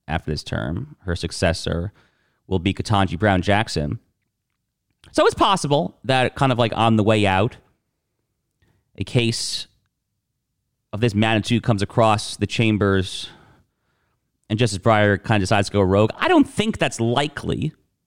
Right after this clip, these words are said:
He comes from an older, slightly more institutionalist view of the court. I don't think it's likely, but it's possible.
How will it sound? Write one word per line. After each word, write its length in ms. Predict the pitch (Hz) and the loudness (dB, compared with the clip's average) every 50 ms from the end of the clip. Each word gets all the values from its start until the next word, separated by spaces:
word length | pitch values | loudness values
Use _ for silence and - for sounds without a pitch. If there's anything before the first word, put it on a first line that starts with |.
| _ _ _ _ _ _ _ _ _ _ _ _ _ _ | _ _ _ _ _ _ _ _ _ _ _ _ _ _
He 80 | - | -8
comes 240 | 113 - 156 143 139 | -2 0 0 0 0
from 80 | - 131 | 0 0
an 100 | 120 113 | 2 2
older, 360 | 95 117 123 113 - 113 107 | 4 2 2 2 0 -2 -2
slightly 340 | - - 127 117 107 110 110 | 0 0 0 0 2 2 2
more 180 | 110 104 107 | 2 2 2
institutionalist 960 | 101 - 113 - 95 - - - 131 120 - - - 117 110 107 98 - - 87 | 2 0 -2 -4 -6 -6 -2 0 0 0 0 -2 -2 0 0 0 0 -2 -4 -8
view 320 | 85 90 101 120 135 110 | -8 -4 -2 0 2 2
of 140 | 95 90 - | 0 0 -2
the 80 | - | -8
court. 420 | - - - - - 50 53 - - - | -12 -12 -12 -12 -12 -10 -10 -10 -10 -6
I 60 | - | -4
don't 100 | 156 156 | -4 -2
think 100 | - 131 | -2 -2
it's 120 | 107 - 98 | -2 -2 -2
likely, 420 | 95 95 123 151 151 - 110 120 | 0 0 0 0 0 -2 -2 -2
but 140 | - - 247 | 0 -2 -4
it's 100 | 339 - | -4 -4
possible. 480 | - 117 87 87 110 - - - 147 | -4 -4 -4 -4 -8 -10 -12 -14 -14